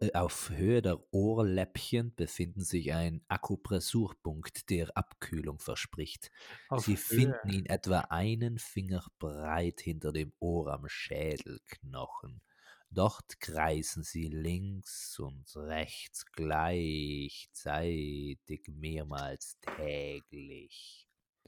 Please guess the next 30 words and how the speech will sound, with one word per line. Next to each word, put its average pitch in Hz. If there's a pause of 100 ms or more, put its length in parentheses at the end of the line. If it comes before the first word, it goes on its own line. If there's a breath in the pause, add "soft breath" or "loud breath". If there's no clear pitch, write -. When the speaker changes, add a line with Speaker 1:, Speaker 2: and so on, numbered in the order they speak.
(560 soft breath)
Speaker 2:
Hm. 131 (960)
Speaker 1:
Jetzt 90
müssen 113
wir 92
den 95
Schädel 123
kn-, 170 (280 loud breath)
da 113
hinter 139
dem 113
Ohrläppchen. 165
Speaker 2:
Auf 131
Höhe 135
der 131
Ohrläppchen, 123
Speaker 1:
Auf -
Speaker 2:
Julian, 110
Speaker 1:
Höhe 151
Speaker 2:
ein 160
Speaker 1:
der -
Speaker 2:
bisschen -
Speaker 1:
Ohrläppchen 139
Speaker 2:
tiefer. 127
Speaker 1:
befinden 123
sich 135
auch 131
Speaker 2:
Du 135
bist -
Speaker 1:
da. -
Speaker 2:
tiefer. 123